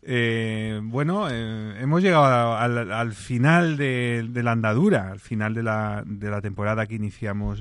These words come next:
el pasado mes de octubre. Eh, y bueno, protagonista, mm, la televisión, y yo el titular que pondría, eh, la audiencia,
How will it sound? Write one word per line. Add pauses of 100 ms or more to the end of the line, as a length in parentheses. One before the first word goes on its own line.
el
pasado
mes
de
octubre. (600)
Eh,
y
bueno,
protagonista,
mm,
la
televisión,
y
yo
el
titular
que
pondría, (720)
eh,
la
audiencia,